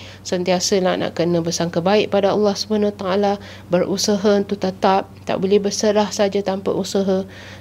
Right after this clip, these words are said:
eh. Ha, jadi dekat sini Allah tetapkan, ah, Nabi tetapkan, ah,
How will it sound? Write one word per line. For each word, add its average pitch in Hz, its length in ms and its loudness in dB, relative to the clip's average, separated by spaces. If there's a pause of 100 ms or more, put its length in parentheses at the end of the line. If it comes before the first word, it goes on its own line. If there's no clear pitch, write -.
(120)
eh. 262 160 6 (400)
Ha, 160 160 -6
jadi 185 240 2
dekat 214 240 2
sini 240 560 4
Allah 202 320 2
tetapkan, 202 800 -2
ah, 185 160 0
Nabi 208 320 0
tetapkan, 196 880 -4
ah, 185 320 -6